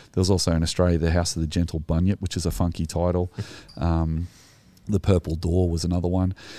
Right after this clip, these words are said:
Speaker 1: And these, these were also springing up at a time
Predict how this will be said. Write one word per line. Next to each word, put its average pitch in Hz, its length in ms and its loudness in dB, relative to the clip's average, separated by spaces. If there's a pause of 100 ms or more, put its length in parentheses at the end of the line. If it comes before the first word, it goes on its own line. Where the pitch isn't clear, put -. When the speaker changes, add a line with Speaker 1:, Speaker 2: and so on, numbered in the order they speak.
(180)
Speaker 1:
And 90 320 2
these, 107 480 4
these 101 340 4
were 87 280 4
also 95 420 2
springing 87 480 0
up 87 180 0
at 82 80 0
a 85 60 0
time 85 540 0